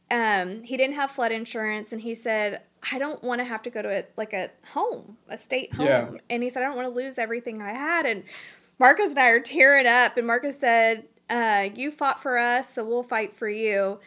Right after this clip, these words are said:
Speaker 1: We're gonna get your house back in order." We had no idea how we were gonna do it 'cause it's really expensive to do
Speaker 2: I'm
Speaker 1: that,
Speaker 2: sure.
Speaker 1: <laughs> like,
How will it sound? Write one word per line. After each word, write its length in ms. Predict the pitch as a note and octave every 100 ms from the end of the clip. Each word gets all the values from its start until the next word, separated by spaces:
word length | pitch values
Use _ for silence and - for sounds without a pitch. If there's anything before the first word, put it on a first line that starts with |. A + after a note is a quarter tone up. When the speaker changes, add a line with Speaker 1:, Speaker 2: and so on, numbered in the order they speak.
| _ _ -
Speaker 1:
We're 100 | A#3
gonna 160 | B3+
get 240 | A#3 A3 -
your 140 | G3+
house 300 | G#3 F3+ F3+
back 260 | - E3 -
in 80 | G#3
order." 380 | F3+ D3 C#3+ - - - - -
We 140 | C4+
had 220 | F4+ C#4
no 300 | A3 A3 B3+
idea 380 | D#4 E4 D4 D4+
how 180 | D#4 C4
we 60 | C4+
were 140 | C#4+
gonna 180 | C#4+ C4
do 220 | A3+ A#3
it 200 | D4 C#4+ -
'cause 160 | B3
it's 280 | C#4+ D#4+ - -
really 760 | A3+ A3+ C4 C4+ C4+ C#4 C#4 -
expensive 1000 | C4+ - - G#3 A3+ D4 D#4 E4+ F4 -
to 100 | -
do 260 | A#3 D4+ D4+
Speaker 2:
I'm 40 |
Speaker 1:
that, 80 | -
Speaker 2:
sure. 280 | A4 G4+ G4+ A4
Speaker 1:
<laughs> 140 | -
like, 240 | C4+ A#3